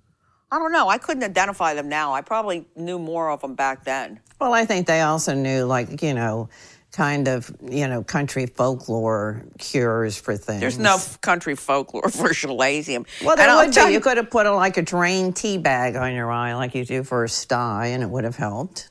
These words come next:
Speaker 1: Well, no one suggested it.
Speaker 2: <laughs> Well
Speaker 1: But I had to wear a patch over my eye.
Speaker 2: That was a look.
Speaker 1: And that was a great look while everyone was, you know, meeting the troops and Lori was there. I wasn't with her, though. I think Evelyn was with her.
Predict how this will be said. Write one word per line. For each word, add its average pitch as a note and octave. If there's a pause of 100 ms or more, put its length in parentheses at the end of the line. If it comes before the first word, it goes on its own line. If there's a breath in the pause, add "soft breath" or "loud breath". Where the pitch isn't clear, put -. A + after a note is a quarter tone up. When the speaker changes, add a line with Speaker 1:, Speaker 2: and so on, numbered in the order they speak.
(140)
Speaker 1:
Well, E3+
no F#3+
one A3
suggested D#3+
it. -
Speaker 2:
<laughs> -
Well G#3+ (440)
Speaker 1:
But F3+
I F3
had G#3+
to A3+
wear F3+
a E3
patch E3+
over A#2+
my D#2
eye. C2
Speaker 2:
That G#3+
was G3+
a D#3
look. D#3 (240)
Speaker 1:
And F3+
that A3+
was A#3+
a G#3
great F#3+
look C#3
while D3+
everyone F3
was, D#3
you F3
know, C#3 (480 soft breath)
meeting F#3
the D#3
troops F3+
and C#3 (480)
Lori E3+
was C3+
there. F2
I F3+
wasn't G3+
with E3+
her, G#2
though. A2
I B2+
think D#3
Evelyn C#3+
was G#2
with E2
her. F2+